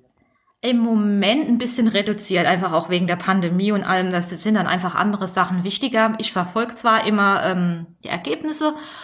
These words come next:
ähm, guck auch manchmal die Sportschau, wie die, die Zusammenfassung von den Spielen, aber jetzt nicht mehr so intensiv wie früher, weil halt einfach andere Sachen wichtiger geworden sind im Moment. Ich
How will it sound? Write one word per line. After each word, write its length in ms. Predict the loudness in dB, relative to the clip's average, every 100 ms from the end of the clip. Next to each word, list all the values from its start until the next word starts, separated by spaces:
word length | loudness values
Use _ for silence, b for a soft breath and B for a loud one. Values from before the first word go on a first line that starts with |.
| B B B 0
ähm, 680 | 2 4 2 0 -2 -6 -12 -20 _ _ _
guck 300 | -4 -2 0 2
auch 380 | 2 2 -4 -14 -18 -20 -20 -12
manchmal 640 | -2 0 2 2 2 0 -4
die 140 | -6
Sportschau, 640 | -2 0 2 4 4 2
wie 120 | 0 -4 -6 -10
die, 100 | -10 -8
die 100 | -8
Zusammenfassung 760 | -6 -2 2 2 2 0 0 0
von 160 | 2
den 120 | 2 2
Spielen, 680 | -2 -2 2 2 2 -2 0
aber 680 | 4 4 2 2 4 2
jetzt 300 | 0 -4 -2
nicht 180 | 0 2
mehr 160 | 0 2
so 140 | 0
intensiv 580 | 0 0 0 -2 -4 -6
wie 100 | -8
früher, 340 | -4 -2 0
weil 180 | 2 2
halt 100 | 2
einfach 420 | 0 -2 -4 -2
andere 260 | -2 -2 -4
Sachen 320 | -4 -4 -4
wichtiger 340 | -4 -4 -6
geworden 380 | -6 -4 -2 -2
sind 200 | -6 -8
im 80 | -6
Moment. 400 | -6 -6 -6 -8
Ich 320 | -8 -10 -12